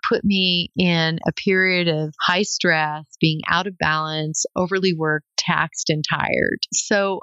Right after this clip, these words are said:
I have learned to moderate my top strength of gratitude and to really be aware when I'm overusing it so that I can reap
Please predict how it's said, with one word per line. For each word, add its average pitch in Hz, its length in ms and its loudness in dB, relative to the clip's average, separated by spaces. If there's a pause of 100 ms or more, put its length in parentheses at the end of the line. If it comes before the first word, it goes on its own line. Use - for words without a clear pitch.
(120)
I 240 160 2
have 285 220 -6
learned 202 360 0 (120)
to 170 360 2
moderate 180 960 0 (120)
my 170 240 2
top 160 260 0
strength 156 540 0 (100)
of 160 140 0
gratitude 147 880 0 (240)
and 156 580 0 (760)
to 180 540 0
really 254 320 0
be 220 160 2
aware 160 840 2
when 156 200 0
I'm 156 400 0 (220)
overusing 160 840 0
it 151 240 -2
so 196 300 0
that 180 160 2
I 170 160 0
can 165 400 0 (500)
reap 208 200 2